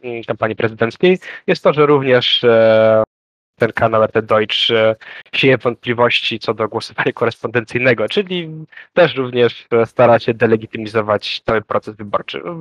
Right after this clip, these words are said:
więc można powiedzieć, że klasyka. Em, i też w ostatnim czasie już, e, to trochę przechodząc do generalnej sytuacji, em, w mediach, miały miejsce debaty telewizyjne, mm,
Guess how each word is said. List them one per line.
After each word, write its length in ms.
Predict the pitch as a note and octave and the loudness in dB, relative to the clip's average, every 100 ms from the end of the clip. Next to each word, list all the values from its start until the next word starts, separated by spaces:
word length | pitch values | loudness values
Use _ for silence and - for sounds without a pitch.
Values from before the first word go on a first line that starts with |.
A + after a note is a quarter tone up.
| D#3+ D#3+ - | -14 -12 -10
więc 240 | C#3+ - | -10 -4
można 220 | D3 C3+ | -2 -2
powiedzieć, 480 | A#2+ B2 B2 A2+ G#2+ | -4 -2 0 0 0
że 300 | G#2+ G#2+ G#2 - - - - | 2 2 0 -6 -20 -18 -2
klasyka. 420 | A#2 - - - _ _ _ _ _ _ | 0 0 -8 -10 _ _ _ _ _ _
Em, 500 | - A#2 A2 G#2+ G#2+ G#2 G#2+ A2 - _ | 2 6 6 4 2 -2 -12 -14 -16 _
i 100 | - | -14
też 360 | C3+ E3 - D3 A#2+ | -4 -2 0 -2 -2
w 40 | |
ostatnim 380 | C#3 - D#3+ E3+ | 0 0 0 -2
czasie 280 | D3+ D3+ D#3+ | 0 2 4
już, 320 | C#3 - - C3 | 2 0 -6 0
e, 440 | A#2+ A#2+ A#2+ A#2 A2+ A2+ A2+ | 2 2 0 -6 -12 -14 -12
to 100 | - B2 - | -14 -14 -8
trochę 180 | C#3+ | -6
przechodząc 460 | B2 B2+ B2 B2 A#2 | -2 -2 0 -4 -2
do 360 | A#2 A2+ A2+ A2+ | 0 2 0 -2
generalnej 440 | A#2 B2+ B2+ A2+ | 0 2 4 2
sytuacji, 520 | G#2+ - A2+ - A#2+ A2 | -2 -2 -2 -2 -4 -4
em, 80 | F2 A2 G#2+ G#2 G#2 G#2 G#2 G#2 - G#2+ G#2 G#2 | -2 0 2 2 2 -2 -8 -18 -18 -16 -12 -12
w 40 | A2 | -4
mediach, 460 | A#2 B2 E3 - _ _ _ _ - | -2 2 2 2 _ _ _ _ -6
miały 160 | C#3 D3+ | 0 2
miejsce 520 | D3+ D3+ - C#3+ C#3 | 0 -2 2 4 4
debaty 360 | C3 D#3 C#3+ A2 | 2 0 0 0
telewizyjne, 580 | G#2+ G#2+ G#2+ A2 B2+ | 0 0 -2 -2 0
mm, 640 | D#3+ D#3 - A#2 A2+ A2+ | 0 -4 -12 -10 -8 -10